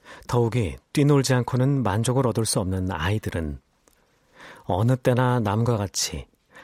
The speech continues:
같은 자리에 섞여서 마음대로 뛰며 놀아볼고, 처지를 한탄하는 천진한 그들의 말없는 한숨은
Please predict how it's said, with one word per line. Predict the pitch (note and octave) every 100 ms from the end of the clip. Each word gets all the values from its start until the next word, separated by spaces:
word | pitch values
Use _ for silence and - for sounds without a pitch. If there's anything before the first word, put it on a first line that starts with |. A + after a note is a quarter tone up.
| -
같은 | G#2+ - B2
자리에 | A2 G2+
섞여서 | G2+ - - G#2+ A2+ A2 - _
마음대로 | - F2+ F#2+ F#2+ G#2+
뛰며 | - C#3+ C#3
놀아볼고, | A2+ G#2+ A#2 G#2 - - F2 - _ _ _ _ _ _ _ _ _
처지를 | - E3+ D#3 C#3
한탄하는 | C#3 D3+ D3 C#3+ A#2+ A2 G2+ D#2+ D2 _ _ _ _
천진한 | - E3 C#3+ A2+ G#2+ G2+
그들의 | - - G#2
말없는 | E2+ F2+ F#2+ G2+
한숨은 | A2 G#2 - E2